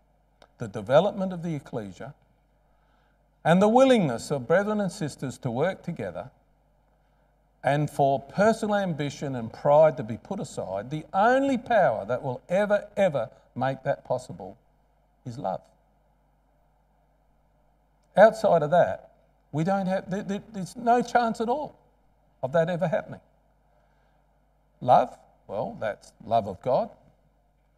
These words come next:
love of our Lord Jesus Christ, and love of each other.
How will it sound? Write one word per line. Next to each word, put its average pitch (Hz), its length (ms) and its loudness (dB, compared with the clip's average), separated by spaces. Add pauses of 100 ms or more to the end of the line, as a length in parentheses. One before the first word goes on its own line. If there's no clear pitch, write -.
(180)
love 117 240 0
of 113 140 -4
our 110 140 -2
Lord 117 300 -6
Jesus 120 360 -12
Christ, 175 400 -4 (100)
and 104 160 -6
love 120 180 4
of 123 160 -8
each 120 220 -12
other. 117 220 -8